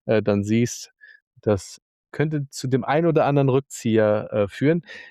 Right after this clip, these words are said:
Ich empfehle es nicht, n, g-, guckt, also, Moment, ich empfehle, das Spiel sich dennoch anzuschauen. Ich empfehle nicht, den Rückschritt zu machen. <laughs>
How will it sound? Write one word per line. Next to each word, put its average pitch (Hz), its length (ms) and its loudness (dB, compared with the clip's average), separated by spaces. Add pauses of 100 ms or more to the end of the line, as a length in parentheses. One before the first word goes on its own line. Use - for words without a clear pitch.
(460)
Ich 156 200 -2
empfehle 151 360 0
es - 160 -4
nicht, - 500 -4
n, 135 240 -4
g-, - 240 -12 (160)
guckt, - 340 -4
also, 113 200 -4 (140)
Moment, 98 320 0 (140)
ich 127 160 -6
empfehle, 170 480 0 (460)
das 135 200 -2
Spiel 151 220 0
sich 139 160 -4
dennoch 175 300 2
anzuschauen. 135 680 -2 (300)
Ich - 80 -6
empfehle 127 420 0
nicht, 175 300 0
den 143 120 0
Rückschritt - 540 -2
zu - 140 -10
machen. 135 300 0
<laughs> 147 60 0